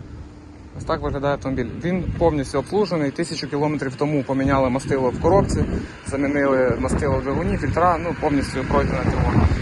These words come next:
Кому цікаво Б М В сьомої серії, серії в Лонгі сімнадцятого року, звертайтесь, Кільцева дорога, сто десять А, територія ринку Столичний. Тут ви зможете переглянути даний автомобіль, протестувати та придбати.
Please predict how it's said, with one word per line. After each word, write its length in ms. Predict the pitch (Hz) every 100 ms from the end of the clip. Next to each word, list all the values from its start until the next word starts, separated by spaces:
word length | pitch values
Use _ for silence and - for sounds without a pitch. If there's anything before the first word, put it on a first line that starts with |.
| - -
Кому 160 | - -
цікаво 380 | - 185 175 180
Б 40 |
М 200 | 165 165
В 40 | 160
сьомої 280 | 196 196 143
серії, 480 | 190 190 160 143 - 135
серії 380 | - 180 170 143
в 140 | -
Лонгі 420 | 170 165 156 131 120 - - - - - - - - -
сімнадцятого 560 | 156 160 151 135 143
року, 340 | 165 190 156 139 - - - - -
звертайтесь, 440 | 143 156 147 131
Кільцева 340 | - 139 156 143
дорога, 280 | 143 147 139
сто 120 | 147
десять 300 | 139 - 190
А, 100 | 185
територія 400 | 147 - 143 135
ринку 280 | 139 135 135
Столичний. 540 | 160 180 185 156 139 - - - - - - -
Тут 220 | 156 -
ви 200 | - 143
зможете 300 | 135 139 147
переглянути 460 | 139 147 185 202 175
даний 200 | 170 165
автомобіль, 360 | 156 160 160
протестувати 580 | 151 - - - 160 156
та 140 | 135 143
придбати. 520 | 127 117 107 110